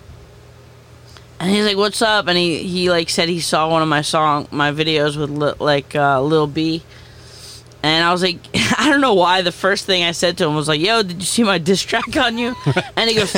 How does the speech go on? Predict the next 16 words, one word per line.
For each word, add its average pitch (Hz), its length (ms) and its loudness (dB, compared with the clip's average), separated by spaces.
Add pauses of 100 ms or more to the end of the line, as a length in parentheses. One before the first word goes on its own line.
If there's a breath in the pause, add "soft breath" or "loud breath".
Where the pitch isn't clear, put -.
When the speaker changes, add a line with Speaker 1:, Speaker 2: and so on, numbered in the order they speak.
Speaker 1:
he 220 220 -2
goes, 208 260 -2
"No, 233 280 2
no, 190 160 2
no, 180 80 2
I 170 140 2
don't 202 160 0
care 180 180 0
about 156 260 0
that, 143 220 0
though." 131 180 0
But, 156 240 0
uh, 139 220 0 (760 loud breath)
he 233 280 -4
was, 214 340 2
uh, 170 480 2